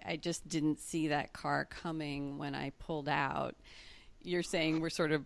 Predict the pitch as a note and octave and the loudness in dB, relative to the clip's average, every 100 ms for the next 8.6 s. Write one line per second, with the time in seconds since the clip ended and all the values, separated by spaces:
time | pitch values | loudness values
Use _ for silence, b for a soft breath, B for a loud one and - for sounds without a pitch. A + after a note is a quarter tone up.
0 | - - E3+ E3 D#3 D#3 E3 D#3 D3+ C#3+ | -4 0 4 4 6 4 4 2 2 0
1 | D3+ D#3+ - D3+ D3+ D3 D3+ C#3 D3+ D#3 | -4 -4 4 6 6 6 2 2 2 4
2 | D#3+ D#3 D3+ - D#3 D#3+ D3+ D3+ D3 D3 | 4 4 0 -4 -2 0 2 2 4 2
3 | - D3 D#3+ D#3 D#3 D3+ D3 D3 - - | 0 -2 0 0 -2 -2 -2 -2 -4 -4
4 | D#3+ D#3 C#2+ - - - - E2 D2 C2 | -2 -2 -4 -6 -8 -12 -6 -4 -2 -4
5 | - - - - - - - E3+ - G#3+ | -8 -14 -20 -20 -20 -20 -12 -8 0 2
6 | F3 D#3+ D3 D#3 D3 E3 D3+ D#3 D3+ D3+ | 2 2 2 0 0 0 0 0 0 -2
7 | D3+ D3+ D3 D3+ - D#3 D3+ - D3+ C#3 | -2 -2 -2 -4 -4 -4 -2 -4 -6 -6
8 | D3+ - E3 D3 C#3+ | -10 -6 -4 -2 -4